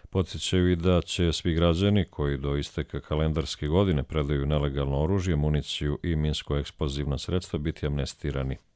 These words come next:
od odgovornosti. Informiše Slađana Radovanović.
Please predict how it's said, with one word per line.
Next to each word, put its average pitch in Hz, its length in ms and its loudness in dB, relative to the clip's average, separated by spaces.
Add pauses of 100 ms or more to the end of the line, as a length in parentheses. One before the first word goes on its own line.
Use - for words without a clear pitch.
(100)
od 73 260 -4
odgovornosti. 69 1000 -6 (580)
Informiše 85 680 0
Slađana 71 500 -2
Radovanović. 73 840 -2